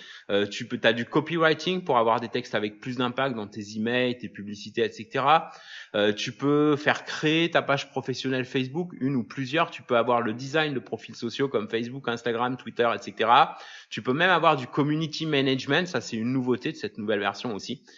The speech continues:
C'est que tu peux avoir, euh, une personne qui fait de l'animation sur tes pages de réseaux sociaux. Tu peux avoir des likes, des followers sur Facebook, Twitter, Instagram et tout ça, Pinterest. Tu peux faire même gérer tes campagnes de pub Facebook.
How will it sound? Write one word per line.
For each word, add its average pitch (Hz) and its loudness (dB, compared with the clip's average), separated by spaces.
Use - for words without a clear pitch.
C'est - -6
que 113 -4
tu 107 -6
peux 139 4
avoir, 139 6
euh, 110 6
une 107 0
personne 117 0
qui - -14
fait 113 -6
de 113 -4
l'animation 123 2
sur - -6
tes 107 -2
pages 127 2
de 107 0
réseaux 101 -2
sociaux. 151 -2
Tu - -4
peux 139 4
avoir 139 6
des 131 0
likes, 147 4
des 123 -2
followers 135 4
sur - -8
Facebook, 127 -4
Twitter, 135 -2
Instagram 120 0
et 104 -2
tout - -16
ça, 135 2
Pinterest. 120 -2
Tu - -12
peux 127 -2
faire 127 4
même 170 4
gérer 143 4
tes 147 -10
campagnes 123 0
de 117 2
pub 120 -8
Facebook. 135 -4